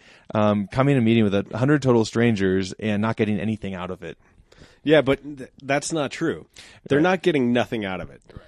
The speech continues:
Speaker 2: And they all, they all sort of get it, and they're all okay with the, I mean, the first three that we've got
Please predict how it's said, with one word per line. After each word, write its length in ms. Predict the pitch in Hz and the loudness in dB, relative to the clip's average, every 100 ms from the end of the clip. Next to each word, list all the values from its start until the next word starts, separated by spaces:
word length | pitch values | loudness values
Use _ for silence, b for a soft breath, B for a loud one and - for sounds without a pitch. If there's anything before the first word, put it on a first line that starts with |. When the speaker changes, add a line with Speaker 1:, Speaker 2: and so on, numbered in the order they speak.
| B 120 | B -4
Speaker 2:
And 260 | 117 117 | -2 -2
they 300 | - 127 180 | -6 0 2
all, 160 | 240 151 | 2 0
they 200 | 120 170 | -4 -4
all 100 | 226 | -2
sort 200 | - 165 | 0 -2
of 140 | 107 98 | -2 -2
get 180 | 110 | -2
it, 100 | 110 120 | 0 -2
and 80 | |
they're 100 | 123 | -2
all 140 | 160 120 | 0 -2
okay 280 | 101 147 123 | -4 -2 -2
with 240 | 92 - | -2 -8
the, 240 | 104 95 - | -6 -6 -6
I 80 | 120 | -2
mean, 140 | 127 123 | 0 -2
the 60 | |
first 280 | - 151 - | 0 -2 0
three 100 | 135 | 0
that 120 | 113 | 0
we've 200 | 98 85 | -4 -8
got 400 | - 101 82 - | -4 -2 -2 -8